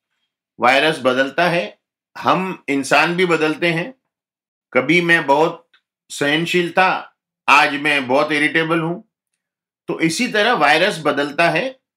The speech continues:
और बदले हुए वायरस में कुछ गुण बढ़ते हैं या कुछ अवगुण बढ़ते हैं। तो ये ओमिक्रॉन एक म्यूटेशन वाला वायरस है, जिसे हम लोग हिंदी में उत्परिवर्तन कहेंगे।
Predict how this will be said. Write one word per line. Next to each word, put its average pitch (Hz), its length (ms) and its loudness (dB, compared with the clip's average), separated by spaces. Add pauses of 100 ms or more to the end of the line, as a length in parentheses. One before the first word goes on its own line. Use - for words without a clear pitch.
(600)
और 170 160 4
बदले 151 460 0
हुए 277 200 0
वायरस 160 520 2
में 170 320 -2 (180)
कुछ 202 380 -4
गुण 185 280 2 (680)
बढ़ते 135 420 0
हैं 214 360 -2 (120)
या 151 120 2
कुछ 180 400 -2
अवगुण 151 480 0
बढ़ते 117 340 -4
हैं। - 200 -14 (640)
तो 190 100 2
ये 208 260 4
ओमिक्रॉन 180 760 -2 (160)
एक 170 280 -2
म्यूटेशन 175 720 0
वाला 156 300 2
वायरस 131 500 0
है, 214 200 -4 (420)
जिसे 156 380 0
हम 170 240 0
लोग 180 160 0
हिंदी 143 380 -2
में 139 360 -4 (680)
उत्परिवर्तन 160 840 2
कहेंगे। 107 520 -4